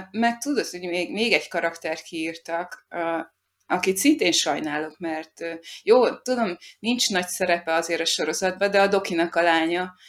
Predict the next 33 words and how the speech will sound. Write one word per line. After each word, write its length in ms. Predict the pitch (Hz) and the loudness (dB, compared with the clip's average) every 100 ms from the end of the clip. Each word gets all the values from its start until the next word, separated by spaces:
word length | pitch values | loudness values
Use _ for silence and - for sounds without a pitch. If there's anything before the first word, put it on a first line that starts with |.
| - - _ _ - | -20 -20 _ _ -4
Úgy 360 | 190 208 214 | 2 4 4
izgalmas 580 | 247 220 196 180 185 - | 2 2 4 4 4 0
volt 240 | 185 190 185 | 2 2 2
az 160 | 190 | 0
ő 140 | 185 190 | 0 2
kapcsolatuk, 640 | 175 - - 165 180 185 | 0 0 -2 -2 -2 -4
és 240 | 185 - | -4 -2
olyan, 500 | 196 196 196 190 202 _ _ _ _ - | 0 2 0 -4 -10 _ _ _ _ -6
nekem 340 | 196 - 226 | -6 -2 0
egy 160 | 226 - | 0 -2
kicsit 420 | 254 - - - | -4 -4 -8 -2
olyan, 720 | 170 170 170 170 - - - _ _ _ _ _ _ _ | 0 2 2 0 -2 -6 -14 _ _ _ _ _ _ _
hm, 260 | - - - - _ _ _ _ _ _ _ - - | -14 -12 -10 -12 _ _ _ _ _ _ _ -12 -10
nem 280 | - 262 302 | 2 6 6
tetszett, 480 | 262 147 - 165 - | 4 -4 -6 -10 -6
ahogy 340 | 170 170 175 | -4 -4 -6
így, 240 | 170 175 - _ _ | -6 -10 -12 _ _
így 280 | - 170 170 - _ _ _ | -14 -12 -12 -16 _ _ _
elment. 1300 | - 170 185 175 190 _ _ _ - 339 165 339 - _ - - _ | -6 -2 -2 -2 -6 _ _ _ -12 -8 -8 -8 -18 _ -20 -20 _
Értem, 400 | - 277 285 214 | 2 4 4 2
valahogy 320 | 214 208 202 185 | 4 4 4 2
le 100 | 180 | 2
akarták 420 | 180 170 - 165 | 2 -6 -4 -4
zárni. 260 | 180 170 175 | -2 -2 -2
Én 320 | - 185 185 | -4 -4 -2
tudom, 200 | 254 220 | -2 -2
az 140 | 185 | 2
egész 260 | 220 190 185 | 2 2 4
epizód 460 | 214 208 185 170 165 | 4 2 -4 -2 0
egy 120 | 165 | 0
meseszerű 560 | 170 - 170 185 170 | -2 -2 -4 -2 -2
epizód 640 | 160 165 - 156 156 151 139 | -2 -6 -8 -8 -6 -8 -6
volt. 420 | 151 151 156 - | -6 -4 -6 -10